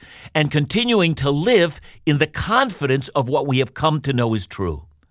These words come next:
Might I press this matter home? It is absolutely essential that we continue to reinforce our faith by listening to the gospel,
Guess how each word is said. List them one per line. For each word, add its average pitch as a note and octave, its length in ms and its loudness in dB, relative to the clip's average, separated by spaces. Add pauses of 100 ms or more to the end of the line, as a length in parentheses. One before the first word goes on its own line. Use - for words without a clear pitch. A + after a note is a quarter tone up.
(640)
Might E3+ 160 -4
I C#3+ 100 0
press B2+ 420 -4
this A2+ 200 -6
matter F#2 260 -2
home? D2+ 380 -8 (720)
It G#3+ 160 4
is A3+ 240 2 (100)
absolutely E3 840 -2
essential - 840 -4 (400)
that D3+ 160 -2
we C#3+ 120 2
continue A3 680 0
to C#3 260 0
reinforce E3+ 880 0
our A#2 160 0
faith C#3 480 -4 (360)
by C3 200 0
listening A#3 640 2
to F3 120 -2
the E3 120 -2
gospel, C#3+ 800 -4